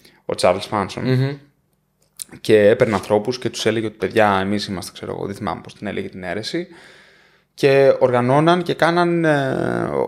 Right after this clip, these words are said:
Speaker 1: φόνους τύπου τελετουργίες, ρε παιδί μου, σαν θυσίες.
Speaker 2: Οκ.
Speaker 1: Έτσι είχαν σκοτώσει και την έγκυο γυναίκα του Ρόμαν Πολάνσκι, ενός, ε, σκηνοθέτη, που είναι γνωστός. Αυτό πραγματεύεται και κάπως εναλλακτικά η τελευταία ταινία του Ταραντίνο.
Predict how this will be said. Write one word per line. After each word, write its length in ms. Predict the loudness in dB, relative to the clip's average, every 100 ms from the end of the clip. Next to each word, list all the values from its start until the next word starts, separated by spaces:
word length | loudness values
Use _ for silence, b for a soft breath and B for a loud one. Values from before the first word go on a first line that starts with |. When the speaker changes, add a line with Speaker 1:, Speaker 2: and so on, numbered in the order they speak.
| -4 -10 -10
Speaker 1:
φόνους 800 | 2 4 4 0 -2 -2 -6 -4
τύπου 400 | -6 -6 -8 -2
τελετουργίες, 640 | 2 2 0 -2 2 2 2
ρε 80 |
παιδί 240 | -2 -4 -6
μου, 80 | -4
σαν 140 | -6
θυσίες. 480 | -6 -4 -2 -2 -4
Speaker 2:
Οκ. 80 | -6 -6 -2
Speaker 1:
Έτσι 320 | -2 -2 -2
είχαν 280 | 0 0 2 2 4 2
σκοτώσει 680 | 0 -4 0 2 2 0 -6
και 200 | -2 -2
την 680 | -2 -4 -4 -2 -4 -4 -4 -4
έγκυο 800 | 2 2 2 -2 0 2 2 -4 b b b
γυναίκα 480 | -12 -4 -2 0 0
του 120 | 2
Ρόμαν 260 | 2 2 -2
Πολάνσκι, 720 | -4 2 2 2 -6 -8 -4
ενός, 480 | -2 -4 -4 -4 2
ε, 240 | 4 4
σκηνοθέτη, 720 | 2 -4 -6 2 2 0 -10
που 100 | -14
είναι 100 | -14
γνωστός. 280 | -14 -12 -12
Αυτό 440 | -8 2 6 6 6
πραγματεύεται 540 | 2 2 0 0 -4
και 120 | -8
κάπως 360 | 2 2 2 -2
εναλλακτικά 480 | -2 -2 -2 2 2
η 60 |
τελευταία 320 | 2 -6 -6 -8
ταινία 180 | -8
του 60 | -2
Ταραντίνο. 540 | 2 2 0 -4 -4